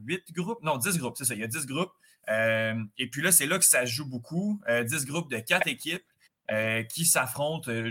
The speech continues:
tout le monde joue, euh, six rencontres, deux matchs, euh, contre chacune des autres équipes du groupe. La première équipe de ce groupe-là se qualifie au troisième tour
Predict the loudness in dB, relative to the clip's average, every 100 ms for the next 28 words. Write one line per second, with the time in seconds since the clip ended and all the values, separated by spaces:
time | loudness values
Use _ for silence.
0 | -4 -2 -2 -2 -4 -4 -4 -6 -14 _
1 | -2 2 2 2 2 2 2 0 0 0
2 | -2 -2 0 2 2 2 0 0 0 2
3 | 0 -4 -2 -2 -2 -4 -4 -2 -2 0
4 | 2 0 -2 -6 -6 -6 -2 -2 -2 -4
5 | _ _ _ -4 2 4 4 4 2 2
6 | 0 0 -2 -2 -16 -12 -2 4 6 4
7 | 2 -4 -2 -2 -2 -4 -4 2 4 4
8 | 2 0 -4 -8 -10 -6 -6 -2 -2 0
9 | -4 -4 -8